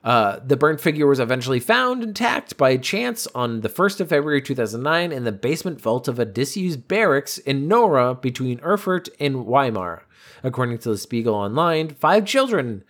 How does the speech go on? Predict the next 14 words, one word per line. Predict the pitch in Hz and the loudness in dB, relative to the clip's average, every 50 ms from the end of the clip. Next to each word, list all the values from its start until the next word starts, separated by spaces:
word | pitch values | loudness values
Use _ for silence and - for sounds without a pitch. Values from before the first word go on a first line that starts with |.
| _ _ _ | _ _ _
had | 156 151 143 | 0 2 2
been | 156 147 | 2 -2
searching | 131 - 185 196 196 220 208 190 | 0 -2 -4 -2 -2 -4 -4 0
the | 170 147 | 2 2
area | 135 135 127 120 113 113 | 2 2 2 2 2 2
to | 113 131 | 2 -2
collect | 131 - 147 147 147 - _ _ | 0 2 2 2 2 -2 _ _
period | - - 220 240 247 262 269 269 254 233 - | -6 -4 -2 -2 -2 -2 -2 -2 -4 -2 0
a-, | 175 208 233 - - | 0 0 0 0 2
artifacts | 190 240 339 269 226 - 135 117 110 107 - - | 2 2 2 2 -2 0 0 0 0 -2 -4 -6
before | - 135 127 - 123 120 120 | -6 -6 -6 -2 -2 0 2
it | 127 | 2
was | 143 151 147 | 2 0 0
demolished. | - 196 196 208 226 226 202 143 101 87 87 - - - - | -4 -4 -2 2 2 2 2 0 -2 -6 -10 -14 -16 -16 -20